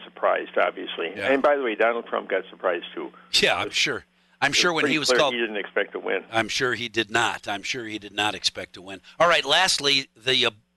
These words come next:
Speaker 2: Boogaloo organization. I just heard about them yesterday for the very first time, an extreme right-wing group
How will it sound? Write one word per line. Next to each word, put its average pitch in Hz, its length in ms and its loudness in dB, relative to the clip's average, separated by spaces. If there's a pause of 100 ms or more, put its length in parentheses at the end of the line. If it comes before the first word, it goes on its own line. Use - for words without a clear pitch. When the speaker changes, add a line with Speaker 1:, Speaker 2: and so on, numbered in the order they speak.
(180)
Speaker 2:
Boogaloo 135 600 0
organization. 117 840 0 (400)
I 135 80 4
just 160 220 2
heard 214 220 4
about 127 260 2
them 131 180 -4
yesterday 123 480 0
for 117 120 -12
the 117 80 -12
very 131 220 2
first 120 320 -8
time, 135 280 0 (300)
an 131 120 0
extreme 143 640 0
right-wing 120 640 0
group 113 380 -2